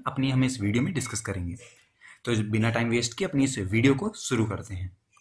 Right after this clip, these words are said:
तो सबसे पहले बताना चाहूँगा मैं कि इसी मंडे को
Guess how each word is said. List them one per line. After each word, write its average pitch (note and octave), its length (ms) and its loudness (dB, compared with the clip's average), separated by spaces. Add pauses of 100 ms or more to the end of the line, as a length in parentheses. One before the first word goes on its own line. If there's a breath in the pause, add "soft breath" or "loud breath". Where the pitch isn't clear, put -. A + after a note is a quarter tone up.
(600)
तो E3+ 60 0
सबसे F3 260 0
पहले F#3+ 220 6
बताना B2 320 2
चाहूँगा C3+ 340 2
मैं D3 180 0 (100)
कि C#3 180 4
इसी C#3+ 340 -2
मंडे B2 320 2
को A#2 300 -2